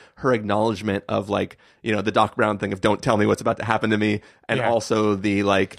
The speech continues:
Speaker 2: That was, like, lifted straight from Back to the Future.
Speaker 1: Oh, yeah, a hundred percent. Um, <laughs> yeah, we just didn't have the scene later on where <laughs> she's like, "Remember?" <laughs> Um, but I just, that scene, like, that was one of the first times that I teared up, is the conversation with his mom and him, like,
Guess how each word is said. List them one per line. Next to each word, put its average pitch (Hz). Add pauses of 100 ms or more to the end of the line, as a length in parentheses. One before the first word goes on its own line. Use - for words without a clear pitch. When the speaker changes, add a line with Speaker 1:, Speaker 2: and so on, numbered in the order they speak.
(100)
Speaker 2:
That 196
was, 156
like, 120
lifted 123
straight 117
from 107
Back 101
to 110
the 110
Future. 135
Speaker 1:
Oh, 147
yeah, 107
a 110
hundred 113
percent. -
Um, 139 (220)
<laughs> 185
yeah, 160 (280)
we 147
just 143
didn't 131
have 123
the 104
scene 113
later 107
on 107
where 110
<laughs> -
she's 156
like, 143
"Remember?" 392 (200)
<laughs> 262 (1000)
Um, 117 (260)
but 123
I 143
just, - (280)
that 143
scene, 127
like, 110
that 160
was 151
one 147
of 135
the 117
first 117
times 107
that 107
I 92
teared 101
up, 101
is 101
the 104
conversation 110
with 101
his 98
mom 98
and 98
him, 110
like, 98